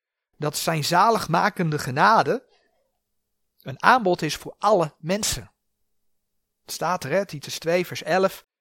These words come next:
"Want de zaligmakende genade Gods is verschenen aan alle mensen."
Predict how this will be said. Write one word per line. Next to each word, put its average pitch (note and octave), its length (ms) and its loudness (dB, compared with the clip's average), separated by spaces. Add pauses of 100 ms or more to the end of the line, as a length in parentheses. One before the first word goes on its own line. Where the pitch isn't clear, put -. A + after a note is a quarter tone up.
(120)
"Want C#3 160 -8
de B2 60 -8
zaligmakende F#3+ 880 4
genade D#3 420 -2
Gods - 480 -6
is F3 260 -2
verschenen F#3 640 -6
aan B2 260 -10
alle G3+ 420 6 (420)
mensen." D#3 560 -2